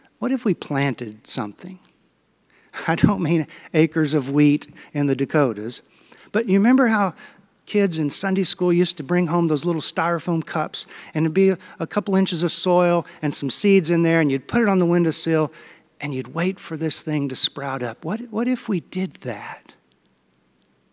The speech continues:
You know, the very first teaching in the Gospel of Mark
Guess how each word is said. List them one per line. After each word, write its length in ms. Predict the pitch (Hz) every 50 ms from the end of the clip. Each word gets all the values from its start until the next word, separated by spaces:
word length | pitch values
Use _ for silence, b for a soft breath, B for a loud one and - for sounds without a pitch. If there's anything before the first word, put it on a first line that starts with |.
| _ _ _ _ _ _ _ _ _ _ _ _ _ _ _ _ _ _ _ _ b b b b b b b
You 100 | b 143
know, 220 | 151 160 185 196
the 80 | 170 151
very 400 | 127 123 147 160 185 220 233 226
first 500 | - - - 214 214 214 196 - - -
teaching 540 | - - 190 151 - - - - 190 185 - _ _ _ _ _ _ _ _ - - -
in 80 | 143 143
the 80 | 135
Gospel 520 | 123 147 143 151 147 - - - - 156 147
of 80 | 123
Mark 440 | 139 131 113 107 123 - 190 - _